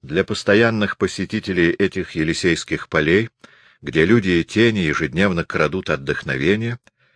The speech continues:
для всех пьющих в этих зелёных садах свой подслащённый мёдом глоток душевного мира, эти двое были всего лишь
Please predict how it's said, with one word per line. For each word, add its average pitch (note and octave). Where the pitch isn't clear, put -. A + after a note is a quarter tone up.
для D#2+
всех B2+
пьющих A#2
в D#2+
этих F#2+
зелёных E2+
садах D#2+
свой E2+
подслащённый F2+
мёдом E2+
глоток D#2
душевного D2
мира, G#2
эти D#2+
двое F#2
были A2+
всего D#2
лишь F#2+